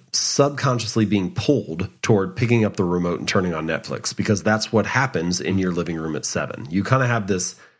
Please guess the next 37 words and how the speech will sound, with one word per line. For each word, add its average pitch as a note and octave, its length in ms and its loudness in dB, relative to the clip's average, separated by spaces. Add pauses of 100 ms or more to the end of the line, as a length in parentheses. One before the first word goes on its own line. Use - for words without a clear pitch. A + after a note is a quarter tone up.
(240)
behavioral A2 800 2
bias D#2 720 -4
that F2+ 140 2
is E2+ 160 -4
attached - 580 0
to E2+ 60 -10
the D#2 160 -2
environment. D2 640 -6 (480)
And G#2+ 180 4
so G#2+ 440 2 (840)
it's A#2 180 2
often C#3+ 400 2
easier F#2 520 0
to - 120 0
build A2 340 2
a F#2+ 40 2
new F#2+ 200 0
habit F2+ 560 0
in B2+ 180 6
a A#2 60 4
new G#2 260 2
physical G2 400 2
environment. E2 520 -2
Like, F#2 200 0
you G#2 100 6
could, G#2 240 2
for G2+ 120 0
example, F2+ 400 -2
say, E2+ 420 -2 (460)
"All A2+ 80 4
right, G2 100 0
instead D3 320 4
of C#3 140 2
doing A#2 220 4
it G#2 80 2
at E2+ 100 -2
home, F2+ 460 0